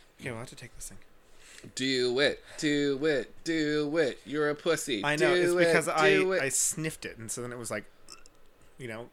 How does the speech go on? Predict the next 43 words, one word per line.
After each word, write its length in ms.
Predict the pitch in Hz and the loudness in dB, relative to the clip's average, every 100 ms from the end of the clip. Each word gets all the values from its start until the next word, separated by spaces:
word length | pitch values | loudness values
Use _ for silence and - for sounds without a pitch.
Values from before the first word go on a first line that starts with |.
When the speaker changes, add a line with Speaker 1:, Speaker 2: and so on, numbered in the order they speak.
| - | -16
Speaker 1:
you 140 | 131 127 - - | -16 -16 -20 -12
don't 120 | 147 170 | -6 -6
ever 100 | 156 | -4
smell 380 | - 135 127 | -6 -4 -4
a 40 | 110 | -4
shot, 280 | - 101 - | -6 -10 -10
especially 520 | - 147 - 170 156 | -6 -6 -4 -6 -6
Fireball, 400 | - 127 107 85 | -4 -6 -6 -8
'cause 160 | 120 | -10
you're 100 | 110 | -10
like, 120 | 95 - - - - - - - - | -10 -10 -16 -18 -20 -20 -20 -20 -16
Speaker 2:
That's 200 | 156 - | -14 -10
not 80 | 151 | -10
a 40 | |
shot. 260 | 110 151 147 - - - | -10 -10 -10 -16 -20 -20
It's 140 | - | -20
poppers. 460 | - 151 151 - - _ - - _ _ _ _ _ - - - _ - - - _ _ _ - - | -16 -14 -12 -14 -18 _ -20 -20 _ _ _ _ _ -20 -20 -20 _ -20 -20 -20 _ _ _ -14 -10
Speaker 1:
Ugh, 80 | 123 - - - | -10 -10 -20 -20
that's 180 | 147 - | -16 -14
even 160 | 123 117 | -14 -14
worse. 260 | 117 - - - - _ | -12 -14 -14 -20 -20 _
Oh. 380 | 120 117 113 123 - 113 190 | -12 -10 -10 -12 -12 -12 -10
<laughs> 1300 | 165 185 - - - - - - - 127 135 143 131 | -8 -8 -10 -20 -20 -20 -20 -20 -20 -16 -14 -16 -8
Feel 220 | - 160 | -2 0
how 180 | 139 143 | 0 -4
loose 480 | 123 127 147 147 - | -2 0 0 -2 -4
my 140 | 131 | -4
body 340 | 120 127 139 | -2 -2 -2
feels 380 | 120 123 117 127 | -2 -4 -4 -6
now. 360 | 131 120 120 131 - - - | -6 -6 -4 -6 -12 -20 -18
Speaker 2:
Do 80 | - | -8
you 60 | - | -6
Speaker 1:
Oh. 20 | |
Speaker 2:
guys 240 | 143 135 - | -4 -6 -8
feel 200 | 131 131 | -6 -4
like 260 | 127 - | -6 -6
your 140 | 107 104 | -8 -8
head 280 | - 98 | -6 -6
is 380 | 123 123 113 - - | -6 -8 -10 -14 -10
caving 400 | 101 110 117 107 | -6 -6 -4 -6
in, 260 | 107 117 | -6 -6
kind 260 | 117 120 123 | -10 -10 -10
of? 240 | 127 127 | -10 -12